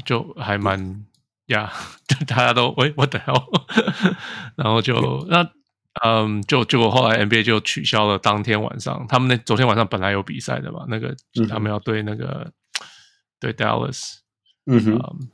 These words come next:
Speaker 1: 呀，结果就N B A就直接就取消了。那很多球员啊，
Speaker 2: Yeah。
Speaker 1: 很多，很多教练或者是，就是，就大家就传出来，因为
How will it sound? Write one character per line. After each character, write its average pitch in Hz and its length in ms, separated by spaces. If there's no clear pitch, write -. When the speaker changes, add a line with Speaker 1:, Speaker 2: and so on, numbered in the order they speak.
Speaker 1:
呀， 131 220
结 - 100
果 110 100
就 156 160
N 113 100
B 110 100
A 104 40
就 110 120
直 - 220
接 107 100
就 107 140
取 - 240
消 - 220
了。 - 180
那 107 220
很 104 120
多 107 140
球 104 240
员 98 220
啊， 95 240
Speaker 2:
Yeah。 92 80
Speaker 1:
很 107 100
多， 104 400
很 107 120
多 104 340
教 101 280
练 104 240
或 110 100
者 98 120
是， 104 380
就 - 140
是， 101 160
就 104 200
大 98 180
家 101 80
就 104 100
传 120 300
出 135 200
来， - 120
因 143 100
为 117 120